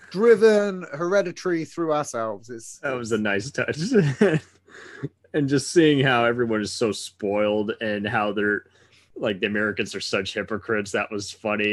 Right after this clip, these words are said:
Speaker 2: you know, and <laughs> so blinded by their patriotism. And they're like, "Wait, what are we fighting for? You are gonna get what we want past, uh," <laughs> rain check,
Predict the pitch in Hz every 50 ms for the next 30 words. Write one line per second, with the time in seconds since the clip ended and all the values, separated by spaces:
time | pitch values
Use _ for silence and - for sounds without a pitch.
0 | 107 107 107 107 104 101 101 101 101 101 101 104 107 104 127 123 135 131 - -
1 | 226 - - - 359 - - _ - - - _ - - - - 208 202 - -
2 | - 139 110 101 113 107 104 104 110 104 107 104 101 98 101 104 - 117 95 95
3 | - 110 98 98 - - 104 101 104 113 104 101 101 104 101 98 98 101 104 101
4 | 95 - _ _ _ - 131 156 127 - _ _ _ - 127 160 180 208 214 160
5 | 127 - - 117 107 101 95 - 101 90 82 - - - - - 151 160 180 220
6 | 226 165 156 139 127 147 156 131 131 127 120 120 107 101 120 143 127 110 - -
7 | 165 175 160 151 156 - - - - _ _ 104 107 110 120 131 131 131 135 135
8 | 135 131 131 139 - 170 - 170 147 - 156 - - - 269 - - 233 202 185
9 | - - 196 175 - - 202 180 - - 180 165 - - 175 - - - 165 151
10 | -